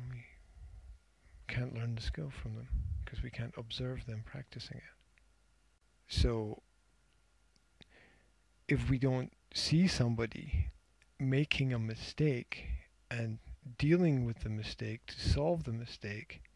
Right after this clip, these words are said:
and as an adult should do, then we,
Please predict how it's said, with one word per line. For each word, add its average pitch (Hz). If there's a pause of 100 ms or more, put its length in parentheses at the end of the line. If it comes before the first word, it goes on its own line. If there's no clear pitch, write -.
(1040)
and 110 (540)
as 120
an 110 (140)
adult 113
should 190
do, 123 (500)
then 151
we, 160